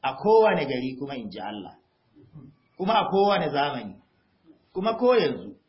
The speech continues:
In aka zo ana karantar da littafin Allah, wa'yanda za ka ga sun taru yin, kaɗan ne ake samu daga cikin mutrafuha, majiya daɗi, sai wa'yanda suke,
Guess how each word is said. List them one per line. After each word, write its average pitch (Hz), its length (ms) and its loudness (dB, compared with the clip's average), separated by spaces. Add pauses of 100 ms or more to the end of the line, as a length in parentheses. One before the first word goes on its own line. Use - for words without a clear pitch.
(1200)
In 214 180 -4
aka 220 260 -2
zo 170 80 0
ana 185 400 -2
karantar 170 460 -4
da 156 100 -6
littafin 143 560 -6
Allah, 127 400 -4
wa'yanda 147 400 -4
za 185 180 0
ka 151 140 -4
ga 147 140 -6
sun 160 180 -12
taru 139 340 -6
yin, 135 160 -8 (400)
kaɗan 202 400 0
ne 214 140 -2
ake 180 400 -4
samu 165 320 -2
daga 131 240 -6
cikin 156 320 -14
mutrafuha, 123 640 -12 (1200)
majiya 131 540 -6
daɗi, 120 460 -8 (540)
sai 180 260 -8
wa'yanda 147 420 -4
suke, 170 480 -10